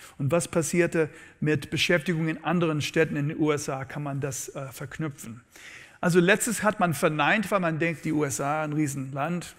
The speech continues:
Es kann sein, wenn es ein bisschen zu viel war, sind einige Leute abgehauen. Aber letztendlich, äh, ist es eine offene Frage. Fünfzig Prozent der Menschen aus, äh, dieser Mariel-Bootskrise sind immer noch in Florida, in Miami.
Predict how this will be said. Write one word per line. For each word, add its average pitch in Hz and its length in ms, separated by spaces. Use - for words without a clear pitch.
Es - 80
kann 143 200
sein, 143 280
wenn 143 100
es 131 160
ein 143 60
bisschen 139 360
zu - 140
viel 170 300
war, 156 400
sind - 160
einige 156 240
Leute 147 360
abgehauen. 160 600
Aber 135 480
letztendlich, 147 760
äh, 139 280
ist - 120
es 160 120
eine - 100
offene 180 220
Frage. 151 440
Fünfzig 226 400
Prozent 175 520
der 170 100
Menschen 151 420
aus, - 360
äh, 143 160
dieser 143 220
Mariel-Bootskrise 151 1300
sind 147 340
immer 190 200
noch 151 220
in 151 160
Florida, 165 560
in 147 240
Miami. 143 460